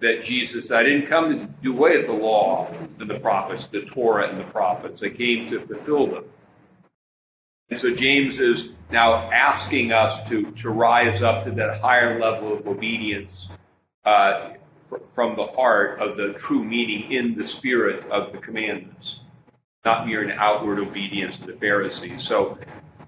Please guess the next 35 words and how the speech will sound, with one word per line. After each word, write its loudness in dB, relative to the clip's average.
so 0
now, 4
so 2
we'll 6
jump 4
back. 4
Let's -8
go 2
back 6
to -2
James 2
five 4
now, 2
and -6
we'll, -4
we'll -10
just -6
jump 0
in 0
and -4
we'll, 0
we'll -10
touch 0
base 0
on -2
a -6
few -4
of -4
these -6
points. -4
How 4
often 2
we -4
get 2
into -6